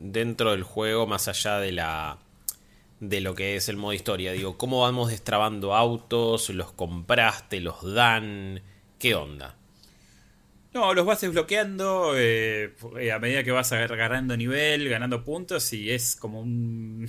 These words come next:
Speaker 2: <laughs> arcade viejo, básicamente.
Speaker 1: Ok,
Speaker 2: No
Speaker 1: claro.
Speaker 2: tiene, no tiene grande, gran ciencia en ese
Speaker 1: Mm.
Speaker 2: aspecto. Eh, no, o sea, la progresión es una de las cosas que tampoco me gustaron del juego.
Speaker 1: Ok, mira.
Speaker 2: Para serte
Speaker 1: Mm.
Speaker 2: completamente honesto.
Speaker 1: Sí.
Speaker 2: Eh,
Speaker 1: Mm.
Speaker 2: no tenés mucho para hacer.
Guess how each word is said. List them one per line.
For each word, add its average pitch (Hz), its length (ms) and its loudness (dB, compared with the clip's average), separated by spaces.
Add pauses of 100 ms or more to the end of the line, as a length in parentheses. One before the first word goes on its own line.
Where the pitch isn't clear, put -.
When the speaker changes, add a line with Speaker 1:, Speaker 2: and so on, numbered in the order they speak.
Speaker 2:
<laughs> - 180 -4
arcade 135 540 2
viejo, 123 500 -2
básicamente. 113 680 -2
Speaker 1:
Ok, 107 40 -2
Speaker 2:
No 117 80 -2
Speaker 1:
claro. - 160 0
Speaker 2:
tiene, 98 720 -2 (480)
no 135 140 0
tiene 143 340 4
grande, 123 800 4
gran 123 240 4
ciencia 113 540 -2
en 98 80 -4
ese 90 180 -4
Speaker 1:
Mm. - 40 -8
Speaker 2:
aspecto. 82 420 -14 (200)
Eh, 92 540 -6
no, 185 200 -4 (140)
o 175 60 0
sea, 220 140 4
la 185 80 4
progresión 185 440 2
es 202 120 -2
una 170 120 0
de 156 60 4
las 139 120 2
cosas 143 240 -4
que 123 100 -8
tampoco 117 420 -4
me 110 100 -6
gustaron 101 380 -8
del 92 100 -12
juego. - 280 -16
Speaker 1:
Ok, 220 180 -2 (180)
mira. 101 200 -6
Speaker 2:
Para 95 160 -6
serte 107 300 -2
Speaker 1:
Mm. - 20 -2
Speaker 2:
completamente 98 500 -4
honesto. 87 460 -12
Speaker 1:
Sí. 101 360 -4 (120)
Speaker 2:
Eh, 104 540 4
Speaker 1:
Mm. - 20 -2
Speaker 2:
no 117 120 0
tenés 123 260 0
mucho 95 1300 -6
para 95 180 -6
hacer. 90 260 -6